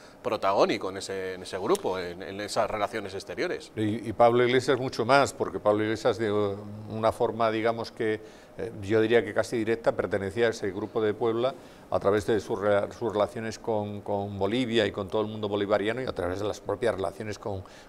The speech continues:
Speaker 2: con Venez-, con Venezuela que han sido muy intensas. Sí, efectivamente, ellos al final lo que quieren es que, eh, lo, lo que ha dicho el señor Pablo Iglesias, quedarse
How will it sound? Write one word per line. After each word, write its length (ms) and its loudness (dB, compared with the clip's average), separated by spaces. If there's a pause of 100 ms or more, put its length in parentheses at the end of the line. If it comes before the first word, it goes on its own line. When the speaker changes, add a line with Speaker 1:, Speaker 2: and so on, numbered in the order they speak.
Speaker 2:
con 160 -2
Venez-, 400 -6
con 160 -4
Venezuela 400 -2
que 60 -6
han 60 -6
sido 380 -8 (320)
muy 180 -2
intensas. 460 -4
Sí, 240 -6
efectivamente, 640 -4 (280)
ellos 340 0
al 140 0
final 240 -2
lo 100 2
que 120 -2
quieren 360 -2 (420)
es 200 0
que, 440 6
eh, 320 4
lo, 120 -8
lo 200 -4
que 100 8
ha 40 12
dicho 220 6
el 80 0
señor 240 -4
Pablo 260 -4
Iglesias, 520 -6 (880)
quedarse 680 8